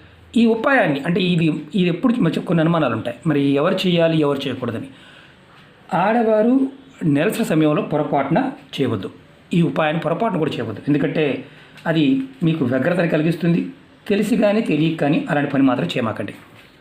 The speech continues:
అలాగే మీరు ఎప్పుడైనా సరే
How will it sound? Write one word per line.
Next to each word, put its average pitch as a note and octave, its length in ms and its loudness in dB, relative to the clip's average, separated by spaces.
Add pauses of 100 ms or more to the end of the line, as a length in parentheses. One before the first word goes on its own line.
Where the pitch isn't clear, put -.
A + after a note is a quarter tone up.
(180)
అలాగే F3 340 2 (600)
మీరు G#3 240 4 (680)
ఎప్పుడైనా F#3 520 2
సరే A#2+ 240 -4